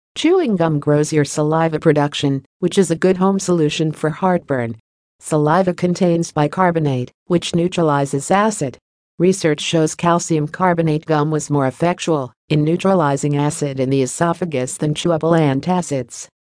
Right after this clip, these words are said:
Organic apple cider vinegar. Organic apple cider vinegar grows the immune system, aids digestion, as well as reduces the number of bad gut bacteria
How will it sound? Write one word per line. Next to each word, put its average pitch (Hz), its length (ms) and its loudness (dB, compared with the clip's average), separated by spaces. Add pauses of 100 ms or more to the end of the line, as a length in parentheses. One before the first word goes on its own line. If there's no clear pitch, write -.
(140)
Organic 160 540 0
apple 165 260 0
cider 156 460 -2
vinegar. 135 480 -2 (440)
Organic 175 520 0
apple 170 260 2
cider 156 460 0
vinegar 160 400 0
grows 147 340 0
the 151 140 0
immune 160 280 0
system, 127 560 -4 (200)
aids 190 320 0
digestion, 147 760 0 (200)
as 170 160 -2
well 180 180 2
as 151 160 0
reduces 160 520 0
the 170 100 2
number 156 340 4
of 139 180 -4
bad 151 280 0
gut 160 340 0
bacteria 147 720 0